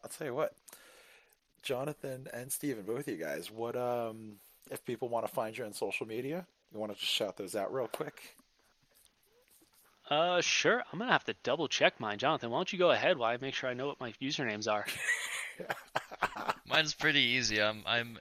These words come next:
Speaker 3: at Imperious F P V pretty much everywhere, so.
Speaker 2: And, and
Speaker 1: All right.
Speaker 2: I'm, uh, at least on Instagram, I am Leadfingers two eight three. Um, it's lots of mountain bike and other stuff on there, but I post drone stuff every once in a while too. Oh,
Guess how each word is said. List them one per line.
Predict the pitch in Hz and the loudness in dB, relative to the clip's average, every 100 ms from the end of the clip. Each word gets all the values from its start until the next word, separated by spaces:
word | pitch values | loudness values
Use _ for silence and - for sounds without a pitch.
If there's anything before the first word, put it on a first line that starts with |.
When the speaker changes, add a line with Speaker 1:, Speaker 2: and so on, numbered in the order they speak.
| - | 0
Speaker 3:
at | 117 - | 0 0
Imperious | 113 - 107 107 107 110 | -10 -6 -2 0 0 0
F | 104 | -4
P | - 101 | -4 -6
V | 98 95 | -4 -6
pretty | 90 92 85 | -6 -6 -6
much | 87 - | -2 0
everywhere, | 87 80 78 73 - - _ | 0 -4 -8 -10 -12 -18 _
so. | - - 73 - - - - - - - - _ _ _ | -6 -6 -6 -16 -20 -20 -20 -20 -14 -16 -16 _ _ _
Speaker 2:
And, | 143 127 123 - - _ - | 4 6 4 -2 -10 _ 2
and | 131 131 | 6 10
Speaker 1:
All | 143 | 10
right. | 147 | 10
Speaker 2:
I'm, | 147 | 8
uh, | 143 147 135 131 120 156 | 4 6 8 8 6 2
at | 139 | 4
least | 180 170 | 4 8
on | 170 - | 8 8
Instagram, | 170 - 151 156 156 | 4 2 6 8 8
I | 147 147 | 8 6
am | 147 135 | 4 6
Leadfingers | 143 151 147 151 151 147 - | 8 8 6 4 4 2 2
two | - 165 | 2 4
eight | 151 151 - | 4 4 0
three. | 139 151 202 - _ _ _ _ _ _ | 0 2 0 -6 _ _ _ _ _ _
Um, | 147 139 131 127 120 117 - _ _ _ _ | 6 8 8 8 6 0 -8 _ _ _ _
it's | 147 139 - - - - _ 214 | 2 4 2 2 0 -2 _ 0
lots | 170 156 - | 10 10 10
of | 160 143 | 6 8
mountain | 147 156 | 6 6
bike | 139 143 135 | 4 4 6
and | 139 | 4
other | 143 139 | 4 2
stuff | - 143 - | 2 4 8
on | 139 131 | 6 6
there, | 139 | 4
but | 147 | 4
I | 196 | 4
post | - 170 - | 6 6 6
drone | 135 120 | 2 2
stuff | 135 131 | -2 -2
every | 123 127 | -4 -4
once | 120 | -4
in | 131 | 0
a | |
while | 123 120 | 0 0
too. | 139 147 | -2 0
Oh, | 165 143 | 4 4